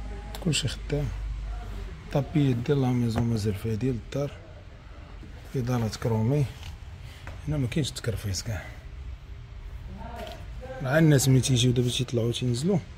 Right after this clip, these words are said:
برجليهم هما اللي تيهم الطوموبيل راه ماشي ت-، حابسة دابا. الضريبة خلصتها على الضريبة ستة آلاف درهم، هذه المهمة، هذه راه حداش عاود، يعني ستة آلاف درهم.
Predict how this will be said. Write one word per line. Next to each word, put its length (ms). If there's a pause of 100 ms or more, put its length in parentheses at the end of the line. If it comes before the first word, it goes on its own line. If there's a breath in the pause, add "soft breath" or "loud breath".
(480 loud breath)
برجليهم 440
هما 180
اللي 140
تيهم 320
الطوموبيل 440
راه 60
ماشي 220
ت-، 140 (240)
حابسة 360
دابا. 260 (580 loud breath)
الضريبة 420
خلصتها 520
على 140
الضريبة 440
ستة 260
آلاف 220
درهم، 240
هذه 240
المهمة، 480
هذه 160
راه 80
حداش 360
عاود، 320 (680)
يعني 420 (320)
ستة 320
آلاف 200
درهم. 300